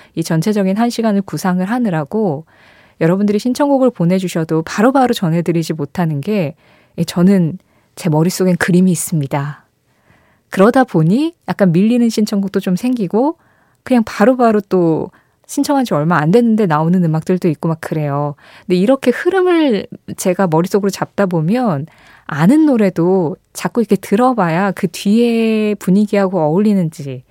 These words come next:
그리고 제 머릿속에서 생각하는 그 흐름과 맞는지, 뭐, 이런 것들을 알 수 있기 때문에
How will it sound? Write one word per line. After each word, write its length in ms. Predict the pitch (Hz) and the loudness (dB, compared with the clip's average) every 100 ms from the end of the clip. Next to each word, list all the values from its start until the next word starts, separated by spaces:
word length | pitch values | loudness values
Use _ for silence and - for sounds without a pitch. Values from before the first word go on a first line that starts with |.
| _ - | _ -4
그리고 220 | 220 214 | 0 0
제 260 | 190 185 185 | 0 0 2
머릿속에서 720 | 156 180 - 220 208 202 - | 2 2 0 -2 0 -2 -2
생각하는 560 | 262 269 269 240 226 | -4 -4 -4 0 0
그 160 | 214 185 | 0 -2
흐름과 400 | 180 254 240 214 | -2 -2 0 0
맞는지, 800 | 151 139 175 254 240 220 143 127 _ - - - | 0 2 4 4 4 0 -4 -8 _ -20 -14 0
뭐, 120 | 175 | 2
이런 260 | 220 277 | 4 2
것들을 320 | 262 233 214 175 | 0 -2 -2 -2
알 140 | 143 | -4
수 140 | - | -4
있기 180 | 190 - | -6 -4
때문에 600 | - 156 147 185 240 156 | -6 -4 -2 -2 -2 -4